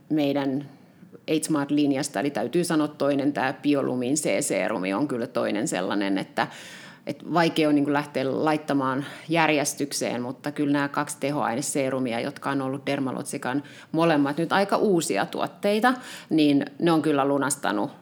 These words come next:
ne lupaukset niin paikkansa ja se toimivuus ja asiakkaat on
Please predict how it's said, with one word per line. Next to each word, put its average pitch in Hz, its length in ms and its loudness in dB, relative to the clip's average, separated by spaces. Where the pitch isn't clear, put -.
ne 139 120 -2
lupaukset 107 840 -2
niin 156 240 2
paikkansa 139 640 -2
ja 95 180 -2
se 95 280 -6
toimivuus 135 640 0
ja 104 180 0
asiakkaat 185 600 2
on 139 220 2